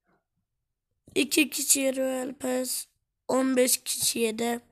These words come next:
U C veriyorum.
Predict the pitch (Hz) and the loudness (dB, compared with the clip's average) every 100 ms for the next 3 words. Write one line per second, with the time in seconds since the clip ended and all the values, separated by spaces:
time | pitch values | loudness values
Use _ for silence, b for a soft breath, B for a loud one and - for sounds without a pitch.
0 | _ _ _ _ _ _ _ _ _ _ | _ _ _ _ _ _ _ _ _ _
1 | _ _ - - - 254 254 233 247 240 | _ _ -20 -16 -6 -2 -2 2 6 6
2 | 226 220 _ - 226 214 214 214 214 240 | 4 -6 _ -8 -6 -4 -4 -6 -6 -8
3 | 247 | -10